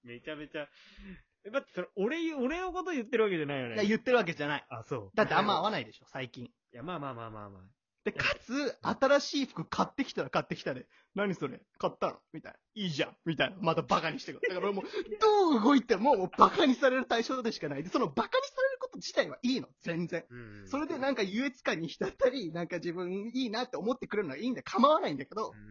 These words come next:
Speaker 1: ん。
Speaker 2: それを会うたび何回も何回もやんのはだるいよっていう。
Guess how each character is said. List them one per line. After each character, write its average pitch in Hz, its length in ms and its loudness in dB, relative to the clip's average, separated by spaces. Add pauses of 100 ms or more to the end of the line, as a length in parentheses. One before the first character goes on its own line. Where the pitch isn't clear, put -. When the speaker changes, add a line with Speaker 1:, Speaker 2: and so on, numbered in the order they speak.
(260)
Speaker 1:
ん。 - 20 -20 (540)
Speaker 2:
そ 320 120 0
れ 330 60 6
を - 40 8 (160)
会 381 140 0
う - 20 2 (200)
た 392 140 4
び 233 240 -12
何 392 100 -2 (240)
回 - 220 2
も 254 120 -4
何 339 140 0 (380)
回 370 240 0
も 254 200 0 (240)
や 302 200 6
ん 330 100 0
の 233 100 0
は 196 180 0 (100)
だ 226 140 8
る 311 180 4
い 180 120 -4
よ 254 100 0
っ - 120 -16
て - 80 -8
い 135 100 -2
う。 120 140 -12